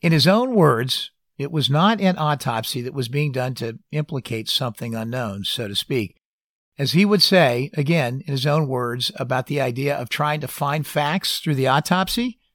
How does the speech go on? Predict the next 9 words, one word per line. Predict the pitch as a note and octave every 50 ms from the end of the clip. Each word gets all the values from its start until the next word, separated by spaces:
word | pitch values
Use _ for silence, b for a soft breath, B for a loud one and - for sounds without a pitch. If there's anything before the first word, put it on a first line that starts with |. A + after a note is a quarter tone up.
| _ _ _ _ _ _ _ _ _ _ _ _ _ _
his | - C3+ C#3+ C#3+ B2+
words | C#3 D3 D3+ D3+ C3+ C#3
on | B2 A#2
that | B2 B2 C#3+ -
topic | - D3+ E3 D#3+ - F3+ F3+ - _ _ _
simply | - - - D3+ B2+ - D3 C3
were, | A#2+ A#2 A#2 A#2 A2+ A2 A2 - _ _ _ _ _ _
"Forget | - - - - A#2+ A#2 A2 A2+ A#2+ B2+ B2 A2
it." | F#2 - -